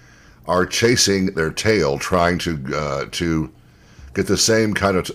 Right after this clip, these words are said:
of, uh, technology in place. But they're having really bad problems with this thing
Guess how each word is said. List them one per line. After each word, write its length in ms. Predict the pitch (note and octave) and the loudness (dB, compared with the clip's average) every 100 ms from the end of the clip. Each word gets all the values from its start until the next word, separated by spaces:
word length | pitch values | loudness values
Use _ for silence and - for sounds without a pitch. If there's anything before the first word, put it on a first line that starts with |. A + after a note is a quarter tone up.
| - | -2
of, 340 | D#2+ C#2+ A#1+ | 0 0 -4
uh, 160 | C#2 C#2 | -4 -2
technology 680 | - - G2 F#2+ D#2 D#2+ - | -4 -2 0 0 0 -4 -4
in 160 | D2+ | -6
place. 540 | - B2 A#2 C#2 - - - - - - - | -2 2 2 0 -6 -8 -18 -20 -20 -20 -6
But 160 | G2+ G2 | -4 0
they're 200 | A2 G2+ | 2 2
having 720 | - G#2+ G#2+ A2 A#2+ C3 C3+ - - - | 0 0 2 4 2 0 -2 -10 -20 -14
really 640 | F2 D#2+ D#2+ G2+ G#2+ A#2 G#2+ | -8 -4 2 4 6 4 0
bad 540 | - B1+ D#2+ D#2 D2+ | -8 0 2 4 0
problems 800 | - A#2+ C3 E2+ C2+ C#2 - - - - - - | 0 4 4 2 -2 -4 -8 -10 -20 -20 -20 -6
with 200 | F2+ F2+ | -2 2
this 260 | A#2 A2+ - | 2 2 2
thing 380 | G2 F2+ F2 | 2 2 2